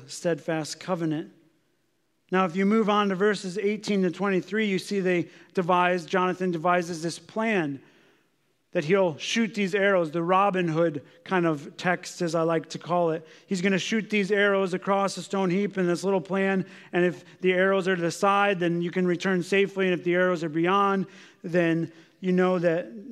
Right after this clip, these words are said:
uh, Saul wishes him harm and that you have to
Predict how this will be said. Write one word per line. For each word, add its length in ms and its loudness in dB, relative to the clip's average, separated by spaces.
uh, 320 0
Saul 320 0
wishes 340 -2
him 140 0
harm 440 0
and 120 -4
that 80 -2
you 60 -2
have 260 -4
to 240 -4